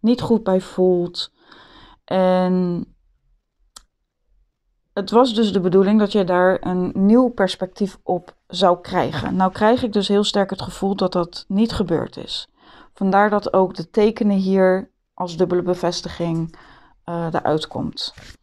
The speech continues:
Jij ziet de tekenen niet. Jij blijft dus gefocust op deze verbinding, waardoor je dus alles mist om jou heen.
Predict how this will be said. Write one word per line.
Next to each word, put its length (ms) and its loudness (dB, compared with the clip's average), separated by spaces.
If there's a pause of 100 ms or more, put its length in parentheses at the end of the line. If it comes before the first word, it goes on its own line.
(1080)
Jij 300 2
ziet 240 0
de 80 0
tekenen 520 0
niet. 480 -10 (460)
Jij 420 2
blijft 580 -2
dus 220 0
gefocust 560 0
op 180 -6
deze 300 -2
verbinding, 800 -2 (1040)
waardoor 340 4
je 80 4
dus 240 -2
alles 420 -2
mist 440 2
om 120 -2
jou 240 0
heen. 180 -2